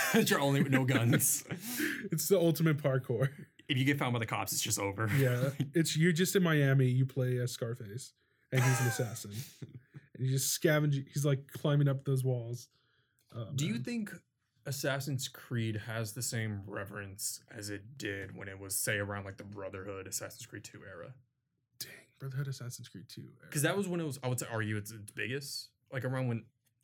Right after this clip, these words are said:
Speaker 1: excuse me, when, like, Ezio was, like, the main character.
Speaker 2: Uh, yeah, that's probably its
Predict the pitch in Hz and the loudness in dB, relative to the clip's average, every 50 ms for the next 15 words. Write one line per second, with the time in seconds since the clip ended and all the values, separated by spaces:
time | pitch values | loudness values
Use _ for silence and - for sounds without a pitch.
0 | _ _ _ _ - - - - _ _ _ _ - - 160 139 - - _ _ | _ _ _ _ -20 -20 -20 -20 _ _ _ _ -14 -12 -12 -12 -12 -16 _ _
1 | _ _ 131 139 131 127 127 120 - - 120 110 - - 143 143 143 135 139 135 | _ _ -6 -4 -2 -2 -2 -2 -2 -4 -2 -2 0 0 0 0 0 0 -2 -4
2 | 143 135 139 139 135 143 151 156 156 156 160 156 160 - _ _ - 175 170 170 | -4 -4 -4 -6 -4 -4 -4 -6 -6 -8 -8 -12 -14 -18 _ _ -4 -4 -4 -4
3 | - - 180 185 196 - _ _ _ - _ _ _ _ - 185 220 240 254 262 | -6 -12 -14 -14 -16 -20 _ _ _ -20 _ _ _ _ 2 2 4 4 4 4
4 | 254 285 311 269 160 147 185 226 - - 180 160 151 143 135 127 - - | 4 4 4 4 4 4 2 0 0 2 2 4 4 4 4 2 0 -4